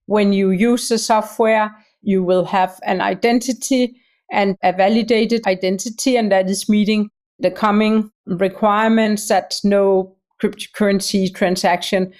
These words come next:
can be anonymous. So there will be a clear identification of all transactions made at our blockchain. But you can do private transactions, so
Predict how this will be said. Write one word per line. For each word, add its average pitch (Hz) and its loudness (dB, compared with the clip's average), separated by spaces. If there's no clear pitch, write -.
can 196 0
be 190 -2
anonymous. 220 0
So 208 2
there 185 2
will 185 2
be 185 -2
a 185 -2
clear 220 0
identification 202 0
of - -4
all 202 2
transactions 190 -2
made 180 0
at - -2
our 175 0
blockchain. 190 0
But 240 0
you 294 2
can 285 2
do 269 0
private 220 0
transactions, 254 -2
so 202 2